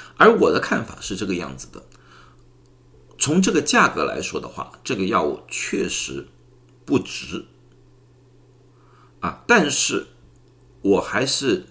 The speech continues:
对F D A的这个说法有一点认知，因为阿兹海默症对我们整个社会，或者说对于阿兹海默症的患者以及家人来说的话，是一个非常大的一个负担来的。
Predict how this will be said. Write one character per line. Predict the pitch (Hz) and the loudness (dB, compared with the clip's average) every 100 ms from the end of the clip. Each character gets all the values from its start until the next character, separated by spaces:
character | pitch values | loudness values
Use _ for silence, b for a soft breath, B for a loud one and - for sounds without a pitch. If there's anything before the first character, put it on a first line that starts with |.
| - | -4
对 | 120 | -2
F | - 131 - | -2 -8 -6
D | 107 107 113 | -2 2 2
A | |
的 | 117 | -2
这 | - 117 | -8 -6
个 | 92 | -6
说 | - 110 | -4 -4
法 | 95 - - _ | -6 -10 -12 _
有 | 85 80 | -8 -8
一 | - 151 | -8 -14
点 | - - 80 50 - - | -12 -6 -6 -6 -18 -8
认 | 113 - | -6 -6
知， | - 85 - | -6 -8 -4
因 | 117 | -2
为 | 117 95 B B B B | 0 -2 B B B B
阿 | - 143 | 0 2
兹 | - | 2
海 | 147 - | -4 -6
默 | 69 101 | -4 -4
症 | 98 90 | -4 -4
对 | 127 | 0
我 | 104 | 0
们 | 73 82 | 0 -4
整 | - - | -8 -8
个 | 80 | -6
社 | - - - | 0 4 2
会， | 85 131 - - | 2 -4 -4 -4
或 | 78 | -4
者 | - - | -4 -4
说 | 104 92 - - | -4 -4 -8 -12
对 | - 98 | -2 -2
于 | 87 76 | -2 -6
阿 | 104 | -6
兹 | 101 120 | -6 -8
海 | - 62 | -8 -6
默 | 101 | -6
症 | 98 | -4
的 | - | -6
患 | - - - - | -4 -2 -2 -2
者 | 71 | -8
以 | - 69 | -10 -12
及 | 92 | -10
家 | 95 170 87 | -4 -2 -2
人 | 123 76 | -2 -6
来 | - | -8
说 | - 64 | -12 -12
的 | - | -12
话， | - - B B B B B - | -14 -16 B B B B B -12
是 | - 113 | -6 -2
一 | 85 82 | -4 -6
个 | - - - | -4 -4 -4
非 | - - 180 151 | -6 2 2 2
常 | - - - - | -8 -10 -12 -6
大 | - | -6
的 | - - | -6 -12
一 | |
个 | - | -14
负 | - - | -14 -12
担 | - 71 | -10 -10
来 | - | -12
的。 | - | -20